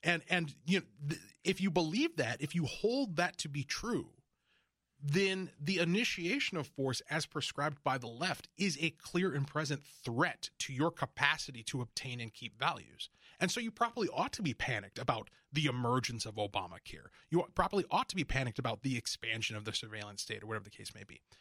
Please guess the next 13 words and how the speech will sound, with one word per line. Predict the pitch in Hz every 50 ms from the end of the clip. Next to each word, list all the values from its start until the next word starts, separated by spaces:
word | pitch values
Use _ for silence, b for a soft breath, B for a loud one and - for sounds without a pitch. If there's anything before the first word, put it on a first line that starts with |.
| B B B B B B
Now, | - 170 170 - - _ _ _ _ _ _ _ _ _ _ _
conversely, | - - 170 156 143 143 165 269 330 349 - - 156 127 113 107 113 - -
on | 156 156 151
the | 143 139
left, | 139 135 190 285 277 135 117 - - - - - - _ _ _ _ _ _
they've | - 135 131 135 175 226 330 349 339 220
bought | 180 175 156 147 135
into | 135 123 - 131
this | 123 120 110 -
worldview | - 117 110 110 107 104 101 98 98 - 110 104 85 78 92 - - _ _ _ _ _ _ _ -
whereby | 131 151 170 170 151 131 156 147 151 147 147 - - 131
they | 123 156 165 226 277
believe | 208 185 156 143 135 135 127 123 123 117 -